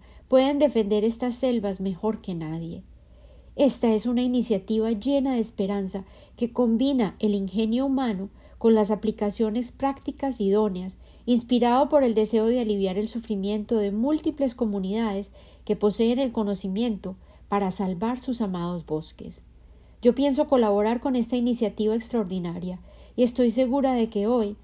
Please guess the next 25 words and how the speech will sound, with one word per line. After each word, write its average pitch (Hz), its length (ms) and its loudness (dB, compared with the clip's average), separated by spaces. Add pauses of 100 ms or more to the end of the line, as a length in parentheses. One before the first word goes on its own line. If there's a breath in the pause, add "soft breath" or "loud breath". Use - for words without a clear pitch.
(320)
tenemos 247 420 2
las 277 220 0
tecnologías, 202 960 -2
herramientas 214 880 -2 (280 loud breath)
y 220 100 6
el 220 100 6
saber 226 400 2
necesario 247 720 -2 (360 loud breath)
para 233 220 2
solucionar 247 640 0
la 285 100 0
mayoría 254 560 2
de 262 80 0
los 226 140 -2
problemas 196 480 -2
de 233 80 0
la 202 140 -2
humanidad, 165 580 -6 (460 loud breath)
y 226 80 4
estamos 233 400 0
siendo 269 340 0
testigos 214 640 -2
del 214 160 0
poder 214 440 0
innegable 233 800 0